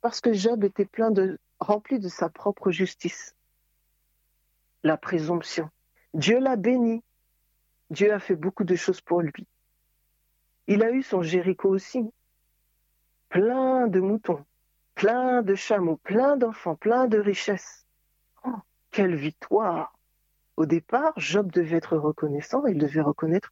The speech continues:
que c'est la grâce de Dieu. Il devait dire Amen, Alléluia.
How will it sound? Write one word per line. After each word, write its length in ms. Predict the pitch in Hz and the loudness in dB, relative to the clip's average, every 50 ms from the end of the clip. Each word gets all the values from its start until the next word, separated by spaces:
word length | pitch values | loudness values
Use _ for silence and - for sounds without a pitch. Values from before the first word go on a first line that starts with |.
| _ - | _ -4
que 80 | 160 | -4
c'est 180 | 151 - - 147 | -4 -2 -2 -2
la 120 | 147 139 | -2 -2
grâce 300 | - - 131 - - - - | -2 -2 -4 -4 -6 -6 -6
de 80 | 156 | -6
Dieu. 220 | - - - 247 254 _ _ _ _ _ _ _ _ _ _ _ _ _ _ _ _ _ _ - | -4 -2 -2 -2 -2 _ _ _ _ _ _ _ _ _ _ _ _ _ _ _ _ _ _ -4
Il 100 | 160 147 | -2 0
devait 240 | 156 165 143 156 160 | 2 2 2 0 0
dire 200 | 139 - 165 151 | 0 0 0 2
Amen, 360 | 143 143 147 170 214 233 202 | 2 2 4 4 4 4 2
Alléluia. 540 | 175 151 143 147 147 156 165 190 247 254 | 2 2 2 2 2 2 4 2 2 0